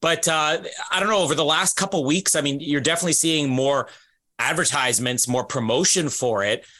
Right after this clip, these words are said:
but it's just sort of like, you know, "Let's see how Canada does." And, and every once in a while, people may mention, "Oh, and these are Canada's chances." But it, I, that's just a typical Canadian thing. We don't like to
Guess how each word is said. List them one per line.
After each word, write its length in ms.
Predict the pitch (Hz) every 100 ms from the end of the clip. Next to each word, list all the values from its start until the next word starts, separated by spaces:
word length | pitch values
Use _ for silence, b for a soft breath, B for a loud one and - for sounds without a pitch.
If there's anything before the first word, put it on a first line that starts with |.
| _
but 220 | 147 147
it's 100 | 143
just 140 | 165 -
sort 180 | 151 131
of 60 |
like, 200 | 135 120
you 60 | 131
know, 120 | 113
"Let's 240 | 110 170
see 160 | - 175
how 120 | 165
Canada 380 | - 156 160 156
does." 400 | 139 151 127 120
And, 220 | 123 117
and 240 | 120 131 -
every 180 | 160 185
once 220 | 185 180
in 80 | 165
a 40 |
while, 600 | 143 160 151 131 127 - -
people 240 | 147 139
may 200 | 131 131
mention, 380 | 127 131 131 120 120
"Oh, 300 | 180 185 120
and 120 | 107
these 160 | 143
are 60 | 139
Canada's 400 | 151 147 139 127
chances." 480 | - 156 170 110 95 B B B -
But 280 | 151 147
it, 220 | 165 175 - -
I, 120 | 196 190
that's 260 | 214 220
just 160 | 214 -
a 60 |
typical 340 | - 147 127 131
Canadian 460 | 135 135 135 110
thing. 180 | 104 107
We 140 | 110 113
don't 240 | 143 147
like 260 | 131 127 -
to 280 | 127 117